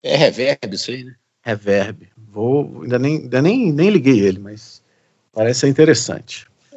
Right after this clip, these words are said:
Speaker 1: É, isso é, tá. É, assim, ele não deve ter muito mais do que o H nove tem, né? O H nove já tem.
Speaker 2: H nove tem,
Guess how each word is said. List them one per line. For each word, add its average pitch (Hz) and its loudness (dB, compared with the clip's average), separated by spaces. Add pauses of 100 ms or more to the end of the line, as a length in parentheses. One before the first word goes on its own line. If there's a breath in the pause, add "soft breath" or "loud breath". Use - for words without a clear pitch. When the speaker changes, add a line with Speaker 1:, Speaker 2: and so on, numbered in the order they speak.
Speaker 1:
É, - -4
isso - 4
é, 131 8
tá. - 2
É, - -8
assim, 117 2
ele 139 -4
não 180 -4
deve 165 4
ter 156 4
muito 143 -2
mais 117 0
do 117 -12
que 117 -6
o 113 2
H 107 0
nove 98 -6
tem, 98 -12
né? 95 -20 (1000)
O 95 -10
H 104 -2
nove 104 -6
já 95 0
tem. 76 -14 (560)
Speaker 2:
H 127 -4
nove 131 2
tem, 196 -2